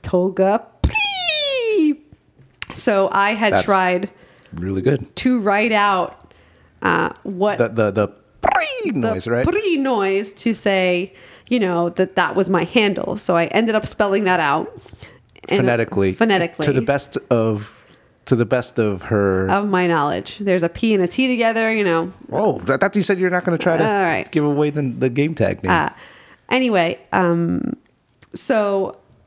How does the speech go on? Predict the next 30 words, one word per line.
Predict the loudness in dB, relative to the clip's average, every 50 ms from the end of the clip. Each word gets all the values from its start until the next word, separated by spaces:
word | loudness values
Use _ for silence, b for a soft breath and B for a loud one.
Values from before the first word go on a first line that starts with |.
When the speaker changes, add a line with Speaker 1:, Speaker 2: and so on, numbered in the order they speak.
| _ _ _ -20 -6 -2
Speaker 1:
w-, | -2 -2 0 0 -2 0 0
the, | 2
one | 2 2 0
of | 0
the | 0 0 0
things | 0 0 0 0 -2 -4 -4 -2
that | 0 0 2
when | 2 2
we | 0 0 0
joined | 0 0 0 0 0 0
World | 0 0 2
of | 2
Warcraft, | 0 0 0 0 0 0 0 0 0
our | -2 0 0
brother-in-law | 2 2 2 2 2 2 2 2
was | 0 -2 -6
playing. | -4 -2 0 0 0 0 0 -2
He | -2 -2 0
had | 0 0
a | -2
guild, | -2 -2 0 0 0 0 0 -2 -2
which | -4 -4
is | -4 -6
a | -4
group | -2 -2 -2
of | -2 -2
people | -2 -2 -2 -2 -2
that | -4 -4 -2
play | -2 -4 -4
together | -4 -4 -2 0 0 2 2 2 2 2 0